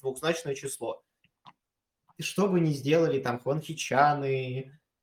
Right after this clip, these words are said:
я не знаю, Пора там набрал свои пять-шесть очков, это не окупит этого, мне кажется. Поэтому я бы подумал над тем, как добрать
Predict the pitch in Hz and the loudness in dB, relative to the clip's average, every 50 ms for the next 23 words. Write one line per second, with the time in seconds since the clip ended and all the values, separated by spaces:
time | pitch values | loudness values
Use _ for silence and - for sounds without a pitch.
0 | _ - 120 117 120 113 - 120 120 120 117 - - 123 139 143 143 139 135 135 | _ -10 -8 -6 -6 -4 -4 -2 0 0 0 0 0 0 4 4 6 6 6 4
1 | 131 127 123 123 127 127 123 120 123 123 123 123 123 - 123 113 113 - 117 113 | 2 2 0 -2 -2 -2 -2 0 2 2 2 2 0 -2 -4 -4 -2 0 -2 -2
2 | - - 117 110 - - 107 - - - - 110 107 - 113 110 - 127 127 131 | -2 -2 -4 -4 -4 -6 -10 -14 -12 -10 -8 -8 -6 -6 -6 -6 -4 -4 -2 -2
3 | 127 127 127 - 131 - 123 120 - 107 - - 104 104 - - 104 - - 104 | -2 -2 -2 -4 -4 -4 -6 -6 -6 -8 -8 -10 -14 -16 -16 -18 -20 -16 -16 -16
4 | 101 101 101 - - - - _ _ _ _ _ _ _ _ _ _ _ _ _ | -16 -16 -16 -18 -20 -20 -20 _ _ _ _ _ _ _ _ _ _ _ _ _
5 | _ - 117 120 120 127 127 127 123 127 123 120 131 147 165 165 170 160 - 139 | _ -4 -2 -2 0 0 0 0 0 0 2 4 4 4 6 4 4 4 2 2
6 | 131 135 151 160 156 151 143 135 131 135 135 - _ _ _ _ _ _ _ _ | 2 2 0 -2 0 0 0 0 0 -2 -6 -10 _ _ _ _ _ _ _ _
7 | _ 131 131 131 131 127 127 - - _ - - - 160 156 131 127 127 - 139 | _ -6 -2 -2 -2 -2 -4 -8 -16 _ -8 -2 0 2 2 2 0 0 2 2
8 | 131 131 - - - _ - - 123 120 123 131 135 135 127 123 123 - - - | 2 2 0 -4 -16 _ -6 -4 -4 -2 0 2 2 2 2 0 -2 -6 -12 -18
9 | _ | _